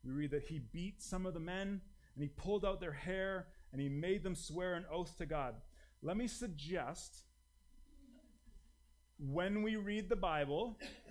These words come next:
it's important to know when it was written and the context in which things were written, and not just assume that that will directly translate today. So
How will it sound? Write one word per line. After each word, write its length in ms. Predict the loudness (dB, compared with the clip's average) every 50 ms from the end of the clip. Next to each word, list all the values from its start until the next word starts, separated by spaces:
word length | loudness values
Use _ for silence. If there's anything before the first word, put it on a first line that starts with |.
| -18 -18 -20 -20 -20 -12 -6
it's 200 | -4 -4 0 0
important 580 | 0 0 0 0 0 0 0 0 0 -2 -2 0
to 100 | 0 0
know 260 | 2 4 4 4 4
when 480 | 4 2 4 4 4 4 4 2 2 2
it 100 | 2 2
was 240 | 0 -2 -2 -2 -2
written 560 | 2 4 4 4 4 2 0 0 0 0 0
and 120 | 0 0 0
the 60 | 0
context 640 | -2 -2 -2 0 0 2 2 2 2 0 -2 -2 -2
in 140 | -2 0 2
which 180 | 2 2 2
things 300 | 0 -2 -2 -2 -2 -2
were 100 | -4 -4
written, 520 | -2 -2 -4 -4 -2 -4 -4 -2 -2 -4 -6 -8 -12 -16 -18 -20 -20 -14 -6
and 200 | -4 0 0 2
not 260 | 2 2 0 0 -2
just 180 | -4 -6 -4 -4
assume 480 | -4 -4 -2 -2 0 0 2 2 4 4
that 200 | 4 4 4 4
that 220 | 2 4 4 2
will 100 | 2 0
directly 680 | 2 0 0 0 2 4 4 2 2 0 -4 -2 -2 -2
translate 600 | -2 -2 0 0 0 0 0 0 -2 -2 -2 -2
today. 360 | 0 2 4 4 4 2 0
So 320 | -2 0 0 2 2 0